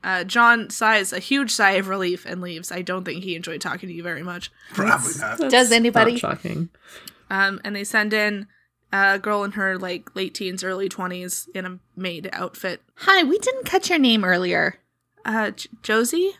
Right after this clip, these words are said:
Speaker 4: Josie.
Speaker 3: Right.
Speaker 4: Josie.
Speaker 2: Oh, yeah,
Speaker 3: Josie.
Speaker 2: with the
Speaker 4: Josie.
Speaker 2: Pussycats.
Speaker 4: Ignore him.
Speaker 2: <laughs>
Speaker 1: Okay.
Speaker 3: So,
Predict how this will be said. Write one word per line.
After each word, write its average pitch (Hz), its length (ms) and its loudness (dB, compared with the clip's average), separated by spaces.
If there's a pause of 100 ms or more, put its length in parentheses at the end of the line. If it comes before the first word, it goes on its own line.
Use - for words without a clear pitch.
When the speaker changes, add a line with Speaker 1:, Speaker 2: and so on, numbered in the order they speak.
(300)
Speaker 4:
Josie. - 500 -8
Speaker 3:
Right. 190 160 4
Speaker 4:
Josie. 240 120 2
Speaker 2:
Oh, - 40 2
yeah, 247 140 4
Speaker 3:
Josie. - 140 2
Speaker 2:
with - 100 -2
the - 60 -4
Speaker 4:
Josie. - 100 -4
Speaker 2:
Pussycats. - 720 -6
Speaker 4:
Ignore 254 300 4
him. 185 300 -6 (360)
Speaker 2:
<laughs> 302 540 -2
Speaker 1:
Okay. 277 420 -6 (1040)
Speaker 3:
So, 240 600 4